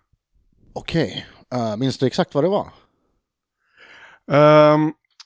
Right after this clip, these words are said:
Speaker 2: inte direkt så, men jag kommer ihåg att jag var väldigt imponerad av en målning som var gjord av det här, ett av cruisen som målade i Falun, och det var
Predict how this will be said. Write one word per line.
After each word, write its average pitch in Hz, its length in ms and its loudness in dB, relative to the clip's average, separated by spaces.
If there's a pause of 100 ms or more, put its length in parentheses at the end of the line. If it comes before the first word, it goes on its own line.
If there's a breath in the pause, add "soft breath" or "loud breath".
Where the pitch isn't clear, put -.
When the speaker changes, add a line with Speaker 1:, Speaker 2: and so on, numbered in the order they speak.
(100)
Speaker 2:
inte 180 800 -2
direkt 185 420 -4
så, - 100 -8
men 147 100 -4
jag 143 100 -6
kommer 180 220 -2
ihåg 208 140 -2
att 147 60 -6
jag 147 80 -2
var 135 140 -2
väldigt 165 400 -2
imponerad 143 760 -2
av 120 260 0
en 117 100 -2
målning 131 480 0
som 120 220 -4
var 120 80 0
gjord 123 440 -2
av 110 320 0 (420 soft breath)
det 131 80 -2
här, 123 200 0 (140)
ett 147 260 -4
av 127 80 0
cruisen 131 540 -2
som 120 160 -2
målade 131 480 2
i 110 180 2
Falun, 123 440 -2
och 110 120 -2
det 123 120 0
var 113 520 2